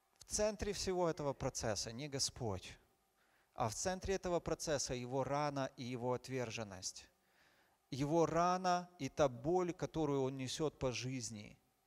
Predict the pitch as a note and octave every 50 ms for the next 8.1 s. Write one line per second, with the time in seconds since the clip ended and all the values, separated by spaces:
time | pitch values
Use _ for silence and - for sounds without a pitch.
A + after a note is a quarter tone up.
0 | _ _ _ _ _ _ - D#3 E3+ E3+ - F#3+ G3 - - F3 D#3+ - - -
1 | D#3+ - - - - F#3+ F#3 F3+ F3 E3 D#3 - - - B2 A#2 A#2+ A#2 - B2+
2 | A#2+ A2 C3+ C#3 C3+ B2+ - - - - D3+ E3 F3 F#3 F3+ - - - _ _
3 | _ _ _ _ - - - - C#3 B2+ A#2 - A#2+ A2+ A2+ A2+ - A2+ G2+ F#2+
4 | - - - - _ _ _ _ _ _ - - - - D3 C3 B2+ B2+ A#2+ G#2
5 | G2+ G#2 - A#2+ A2+ A#2 B2+ D3+ E3 E3 E3+ - - - _ _ _ _ _ -
6 | - - - - - C3 A#2 A#2 A#2+ B2+ C3 C3 C3+ C3+ C#3 - - - - _
7 | _ _ _ _ - - C3 A#2+ - - - A#2+ B2 A2 G2+ - G2+ F#2+ - -
8 | -